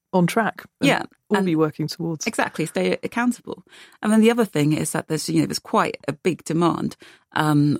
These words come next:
Speaker 2: from Black and other ethnic minority, um, communities for managing money services.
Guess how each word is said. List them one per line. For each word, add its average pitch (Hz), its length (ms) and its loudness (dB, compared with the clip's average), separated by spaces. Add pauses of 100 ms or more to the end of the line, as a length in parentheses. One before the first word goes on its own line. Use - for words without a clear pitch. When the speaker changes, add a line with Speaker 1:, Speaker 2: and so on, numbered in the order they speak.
Speaker 2:
from 156 460 0
Black 147 400 -6
and 143 220 -2
other 147 260 -4
ethnic - 340 -6 (160)
minority, 147 720 -2 (380)
um, 147 200 -2
communities - 720 -2
for - 420 -2 (460)
managing 160 460 2
money 147 400 0 (240)
services. 185 720 -4